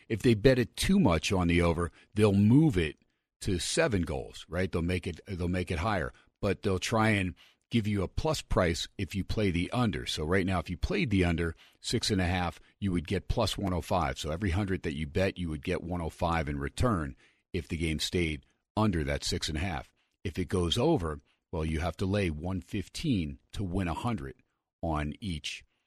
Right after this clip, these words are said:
uh, hundred that you would bet there as far as for the over. Hopefully not too confusing, but we try to educate you because you are, of course, a lot of you here in the Vegas Valley, and now you have sports betting in thirty states around the country. So we'll try and educate you the best we can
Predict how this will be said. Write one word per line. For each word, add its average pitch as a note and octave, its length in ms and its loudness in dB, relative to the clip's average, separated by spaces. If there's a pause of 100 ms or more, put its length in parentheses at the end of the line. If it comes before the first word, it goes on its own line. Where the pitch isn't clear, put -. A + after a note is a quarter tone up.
(240)
uh, D2+ 540 -4
hundred D2+ 340 -8
that C#2+ 140 -6
you D2+ 100 -10
would C#2 140 -8
bet C2+ 220 -10 (260)
there C#2 200 -6
as B1+ 80 -8
far C2+ 300 -8
as C2 80 -10
for C#2+ 220 -12
the C2+ 140 -8
over. B1+ 180 -10
Hopefully F2+ 320 -4
not D#2+ 200 -4
too E2+ 140 -8
confusing, F2+ 480 -4
but E2 140 -4
we E2+ 80 -6
try F2 240 -4
to - 160 -4
educate F#2+ 440 -2
you F2+ 120 -2
because E2+ 400 -6
you F2 160 0
are, E2+ 200 -2 (380)
of F#2 180 -6
course, F2+ 280 -4
a F2+ 40 -4
lot E2+ 180 0
of D2+ 100 -6
you D#2+ 80 -2
here F2 260 -2
in E2+ 160 -2
the D#2+ 80 -2
Vegas D2+ 300 -2
Valley, G#2 340 0
and F2+ 100 2
now E2+ 120 0
you E2 240 0
have C#2+ 180 -4
sports F2 340 -6
betting E2 320 -2 (280)
in F2 160 -4
thirty F2 300 -2
states F2+ 360 -2
around D#2 280 0
the C#2+ 60 -6
country. G#2 460 -4 (320)
So D#2+ 240 -2
we'll D#2 140 -4
try E2+ 240 -4
and E2 80 0
educate D2+ 360 -6
you D2+ 120 -6
the C#2 80 -8
best C#2+ 240 -8
we D2+ 100 -8
can E2 400 -6